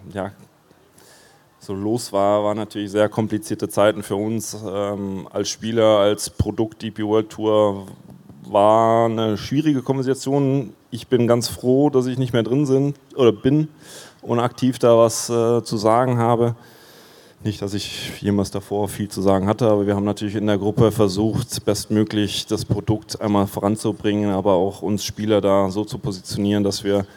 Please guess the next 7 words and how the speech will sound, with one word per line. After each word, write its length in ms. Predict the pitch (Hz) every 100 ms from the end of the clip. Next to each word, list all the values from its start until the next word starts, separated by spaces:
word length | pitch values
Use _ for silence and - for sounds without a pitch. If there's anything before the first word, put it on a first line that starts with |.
| _
einen 120 | -
Mehrwert 680 | 95 95 101 101 98 - -
immer 300 | 78 98 101
generieren 680 | 90 101 98 95 95 104 107
können. 280 | 101 104 101 - - - - - _ _
Und, 640 | - 95 95 92 95 92 101
ähm, 540 | 98 98 95 95 95